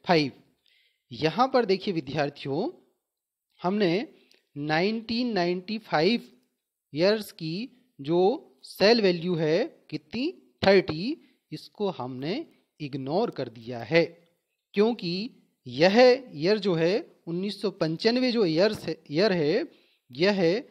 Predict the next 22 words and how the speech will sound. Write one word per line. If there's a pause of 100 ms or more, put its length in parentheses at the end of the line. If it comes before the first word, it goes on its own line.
(300)
सीरीज
के
बीचों
बीच
में
है, (300)
ना
तो
वह (360)
सीरीज
की
पहले
वाले
भाग
में
शामिल
हो
सकता
है (140)
और
ना
ही